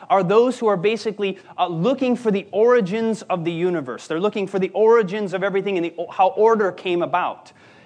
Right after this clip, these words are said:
Now, he responds to this idea of the Big Bang and how it could have happened by saying, "Don't let the cosmologists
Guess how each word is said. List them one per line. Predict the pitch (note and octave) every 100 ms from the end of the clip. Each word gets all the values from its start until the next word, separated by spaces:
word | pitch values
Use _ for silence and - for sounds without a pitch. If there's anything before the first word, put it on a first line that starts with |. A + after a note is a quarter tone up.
| -
Now, | G3 F3+ - - _
he | - D4 D#4
responds | F3 G3+ G3+ A#3+ C#4+ B3 -
to |
this | F3+ F#3+
idea | F#3+ F3+ G#3+
of | G3+ E3+
the |
Big | E3 G#3 D3+
Bang | G3 G3 E3 F#3 - _
and | F3
how | F3 - G3 G#3+
it | F#3+
could | - G3+
have | E3+
happened | B3 C#4 - D3 F3 - _ -
by | G3+
saying, | G3+ - G#3+ F#3+ C#3+
"Don't | G3+ C4+ D#4+
let | C4+ C#4
the | G#3
cosmologists | - - G3+ F#3 E3 A3 C4 F#3 D3 D#3 E3 - -